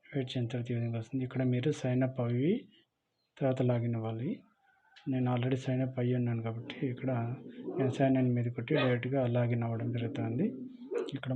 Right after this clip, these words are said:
మొబైల్ నెంబర్ ఎంటర్ చేసి తర్వాత పాస్వర్డ్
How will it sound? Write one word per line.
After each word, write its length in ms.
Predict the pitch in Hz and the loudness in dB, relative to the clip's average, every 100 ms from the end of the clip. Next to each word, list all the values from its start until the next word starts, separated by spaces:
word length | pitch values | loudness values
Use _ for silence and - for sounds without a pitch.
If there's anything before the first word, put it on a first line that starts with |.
| 123 | 0
మొబైల్ 280 | 120 131 127 | 0 2 2
నెంబర్ 220 | 120 120 120 | 2 0 4
ఎంటర్ 260 | 120 123 117 | 6 4 0
చేసి 220 | 117 - _ _ _ _ _ _ - - - | -10 -14 _ _ _ _ _ _ -20 -8 -2
తర్వాత 340 | 131 127 123 220 - - - - _ _ _ _ - | 2 2 4 2 2 -14 -20 -20 _ _ _ _ 2
పాస్వర్డ్ 500 | 139 127 127 123 120 | 4 4 2 0 0